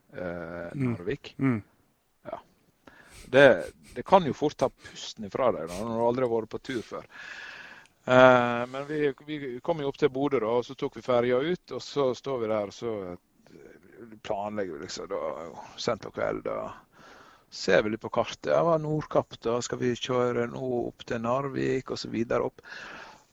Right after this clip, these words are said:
Speaker 1: Og så ser vi liksom avstanden ifra, altså Førde, der som jeg kom ifra da.
Speaker 2: Ja.
Speaker 1: Sant?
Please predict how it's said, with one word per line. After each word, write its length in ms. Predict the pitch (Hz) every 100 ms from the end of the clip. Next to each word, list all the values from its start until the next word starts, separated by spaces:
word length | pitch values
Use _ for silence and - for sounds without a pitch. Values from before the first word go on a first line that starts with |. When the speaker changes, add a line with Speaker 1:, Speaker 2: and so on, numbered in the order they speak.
| _ -
Speaker 1:
Og 80 |
så 140 | - 180
ser 640 | - - 165 269 202 120
vi 100 | 110
liksom 320 | 139 - 143 - _
avstanden 880 | 143 143 156 - - 180 135 110 110
ifra, 600 | 117 120 - 170 139 107 - _ _ _ 113 -
altså 260 | 117 120
Førde, 520 | 107 - 123 117 123 113
der 120 | 101
som 200 | - -
jeg 280 | 127 113 113
kom 200 | - 110
ifra 200 | 101 107
da. 120 | 127 - -
Speaker 2:
Ja. 160 | 110 117 - _ _ _ _ - _ -
Speaker 1:
Sant? 340 | 139 170 -